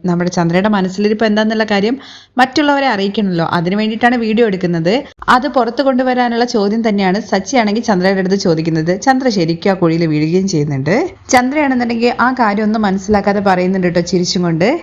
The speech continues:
"ഓഹോ, ഇങ്ങനെയൊക്കെ നിനക്ക് മനസ്സിൽ ആഗ്രഹം ഉണ്ടല്ലേ? സുധി അന്ന് ഇറങ്ങിപ്പോയ സമയത്ത് മണ്ഡപം തന്നെ കാലിയാക്കിയിട്ട് ഇങ്ങോട്ട് പോരണായിരുന്നു. പക്ഷേ നിന്റെ അച്ഛനാണ് മനസ്സലിവ് തോന്നിയിട്ട് ഇവളെ നിന്റെ തലയിൽ കെട്ടിവെച്ചത്.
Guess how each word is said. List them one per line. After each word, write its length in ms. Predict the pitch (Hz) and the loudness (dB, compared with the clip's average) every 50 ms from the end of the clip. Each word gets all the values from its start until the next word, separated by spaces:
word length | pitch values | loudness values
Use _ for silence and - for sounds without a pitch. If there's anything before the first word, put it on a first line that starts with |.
| - - | -2 0
"ഓഹോ, 260 | 240 - - - 285 220 180 - | 2 2 2 4 2 0 0 0
ഇങ്ങനെയൊക്കെ 440 | - 180 185 190 226 269 311 311 330 | -2 -2 0 0 0 0 0 0 0
നിനക്ക് 260 | 302 320 311 311 330 | 0 0 0 -2 0
മനസ്സിൽ 340 | 294 269 233 240 240 - 254 220 | 0 0 0 0 -2 0 0 0
ആഗ്രഹം 360 | 190 185 196 233 247 214 190 | 2 2 0 0 0 2 0
ഉണ്ടല്ലേ? 400 | 170 165 156 151 151 156 190 262 349 370 - - _ - | 0 0 0 0 0 0 0 0 -2 -2 -6 -10 _ -10
സുധി 320 | - - 208 202 190 233 254 269 - | -2 0 0 2 2 0 0 0 0
അന്ന് 280 | - 233 226 226 240 247 - | 0 0 0 0 -2 0 0
ഇറങ്ങിപ്പോയ 480 | - 208 196 202 214 262 247 262 240 233 | 0 0 0 0 0 0 2 2 0 0
സമയത്ത് 460 | 247 247 240 214 208 202 190 196 226 240 254 247 - | 0 0 0 0 0 -2 -2 0 0 -2 -2 -2 -2
മണ്ഡപം 420 | 190 202 196 202 220 269 285 311 285 | 0 0 2 2 2 2 2 2 0
തന്നെ 200 | 285 269 269 269 | 0 0 0 0
കാലിയാക്കിയിട്ട് 600 | - 226 196 190 214 240 233 233 220 254 208 233 | 2 0 0 2 0 0 0 0 0 0 0 2
ഇങ്ങോട്ട് 200 | 202 214 214 196 | 0 0 0 0
പോരണായിരുന്നു. 680 | 180 175 170 170 180 190 196 185 156 147 151 160 190 220 | 2 2 2 0 0 0 0 0 0 0 -2 -4 -4 -4
പക്ഷേ 320 | 220 - 185 180 - - 185 | -4 -4 -6 -4 -2 -2 -2
നിന്റെ 300 | 170 175 175 180 180 190 | 0 0 0 0 2 2
അച്ഛനാണ് 580 | 220 196 180 185 - 262 254 254 220 - - 208 277 359 - - - - | 0 0 0 -2 -2 0 2 2 2 0 0 0 -2 -2 -4 -8 -4 0
മനസ്സലിവ് 540 | 254 277 285 285 302 - 339 330 339 330 320 - | 2 2 2 2 0 0 0 0 0 0 0 0
തോന്നിയിട്ട് 400 | 220 208 202 208 208 208 233 262 - | 0 0 0 -2 -2 -2 -2 -2 -2
ഇവളെ 260 | 214 214 196 220 247 | 0 0 0 0 2
നിന്റെ 260 | 233 214 208 226 269 294 | 0 0 0 2 2 2
തലയിൽ 280 | 277 240 220 220 220 208 | 2 0 0 0 -2 0
കെട്ടിവെച്ചത്. 580 | 196 170 165 175 160 147 147 - 143 143 190 | 0 0 0 0 0 0 -2 -2 0 0 2